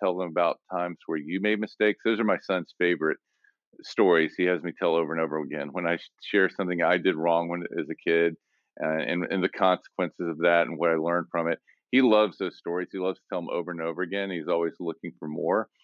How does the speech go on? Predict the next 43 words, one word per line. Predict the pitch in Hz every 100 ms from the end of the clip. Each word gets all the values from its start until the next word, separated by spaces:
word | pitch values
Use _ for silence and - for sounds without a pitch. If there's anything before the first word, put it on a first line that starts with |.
| _ _ - -
And | 92 90 90 - _ -
it's, | - - -
it's | 117 -
difficult | 95 156 180 131 104 98 -
to | 90
do. | 92 123 107 90
And | 73 92 95
in | 92
fact, | - 104 104 - _ _ _ -
you, | 104 -
you | 107 113
also | 123 127
have | 107
to | -
worry | 90 95 95
about | 87 92 90 90 -
and, | 87 85
and | 85 85 73
deal | 101 123 117
with | 92 87
the | -
fact | 87 82 -
that | 85 80 -
some | - 113
of |
those | 101
stories | - 92 95 90
can | 92
kinda | 92 87 85
<laughs> |
come | 113
back | 95 90 -
to |
haunt | 80 90 87
you. | 82
So | - 87 82 - _ _ -
he |
recently | 113 117 113 117 101
got, | 95 92 90 -
um, | 90 82 82
his | 92 90 -
first | 107 101 - _
C, | 101 78 69 73